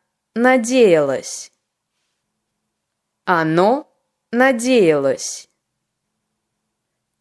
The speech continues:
"Мы, вы, они" надеялись. Повелительное наклонение.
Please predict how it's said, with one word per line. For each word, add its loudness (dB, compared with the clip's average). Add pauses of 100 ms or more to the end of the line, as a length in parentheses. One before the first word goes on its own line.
"Мы, 0
вы, -2
они" -2 (340)
надеялись. 0 (3500)
Повелительное 0
наклонение. -4